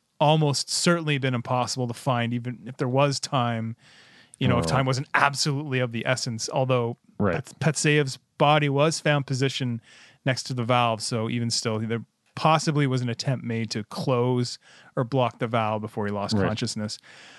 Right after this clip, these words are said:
Speaker 2: Oh, shit.
Speaker 1: Apparently, cardiac arrest occurred at about forty seconds,
Speaker 2: Mm-hmm.
Speaker 1: uh, on the one cosmonaut who was outfitted with biomedical sensors.
Speaker 2: Right.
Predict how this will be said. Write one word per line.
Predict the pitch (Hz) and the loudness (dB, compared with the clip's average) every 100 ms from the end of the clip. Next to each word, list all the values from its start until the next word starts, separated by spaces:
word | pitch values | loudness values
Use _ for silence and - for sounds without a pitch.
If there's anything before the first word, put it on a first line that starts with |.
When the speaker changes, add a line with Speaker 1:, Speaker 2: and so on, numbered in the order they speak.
| - - - - | -20 -20 -18 -6
Speaker 2:
Oh, | |
shit. | 87 | -2
Speaker 1:
Apparently, | - - 165 196 220 165 139 | -2 2 4 6 4 0 -2
cardiac | - - 156 160 156 147 | -2 2 2 4 2 0
arrest | 131 127 127 123 - | 0 0 0 0 -4
occurred | - - 131 127 117 | -6 -2 0 0 -2
at | 135 | -2
about | 123 120 117 | 0 -2 -4
forty | - - 160 156 165 | -10 -4 2 2 2
seconds, | 151 - 131 - 98 - - - - - _ - - - | 0 0 0 -2 -8 -8 -8 -8 -12 -20 _ -18 -10 -4
Speaker 2:
Mm-hmm. | 101 87 | -2 0
Speaker 1:
uh, | 110 107 104 107 | 0 0 0 -2
on | 123 123 | 0 0
the | 120 | 0
one | 113 117 135 147 147 | -2 0 2 2 0
cosmonaut | - 139 123 139 131 123 | 2 2 2 0 0 0
who | |
was | 120 120 | -2 -2
outfitted | 131 139 151 135 127 | -4 -2 0 0 -2
with | 113 123 | -6 -4
biomedical | 127 123 123 127 123 123 | 0 2 2 0 -2 -4
sensors. | - - 127 147 160 165 - _ - - - | -4 -2 0 0 0 -2 -8 _ -20 -20 -8
Speaker 2:
Right. | 117 95 | 0 0